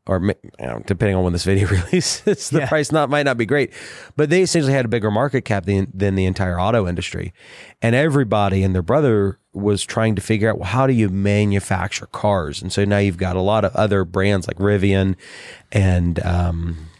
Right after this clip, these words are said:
Speaker 1: oh shoot, the other company that had the original
Speaker 2: Lucid.
Speaker 1: Tesla guy, Lucid, and there's another one. Um, but there's, there's all these different companies that are trying to copy Tesla
Speaker 2: Mm-hmm.
Speaker 1: because they, their I P O figure was,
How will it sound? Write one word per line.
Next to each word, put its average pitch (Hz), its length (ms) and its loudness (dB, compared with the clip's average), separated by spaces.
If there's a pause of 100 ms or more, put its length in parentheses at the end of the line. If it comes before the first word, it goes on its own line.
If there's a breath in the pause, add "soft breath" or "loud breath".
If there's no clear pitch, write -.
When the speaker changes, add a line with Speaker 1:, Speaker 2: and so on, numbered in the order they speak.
(140)
Speaker 1:
oh 85 160 -4
shoot, - 580 -8 (120)
the 92 120 0
other 87 180 2
company 90 320 -4
that 85 180 -4
had 87 200 -2
the 90 60 -4
original 87 320 0
Speaker 2:
Lucid. 151 280 2
Speaker 1:
Tesla - 60 -10
guy, 87 240 -6 (260 loud breath)
Lucid, 120 480 2
and 101 100 0
there's 98 140 2
another 95 300 0
one. 90 180 -4 (500 loud breath)
Um, 92 480 0
but 135 120 0
there's, 165 180 2
there's 170 180 0
all 202 140 2
these 180 160 2
different 135 280 -2
companies 117 520 0 (380 loud breath)
that 113 100 2
are 107 80 0
trying 127 280 0
to 107 80 0
copy 110 520 -2
Tesla - 640 -2 (180)
Speaker 2:
Mm-hmm. 120 260 -6
Speaker 1:
because 113 460 0
they, 110 240 2
their 113 280 0
I 104 140 2
P 104 200 0
O 101 60 2
figure 113 340 0
was, 90 240 -4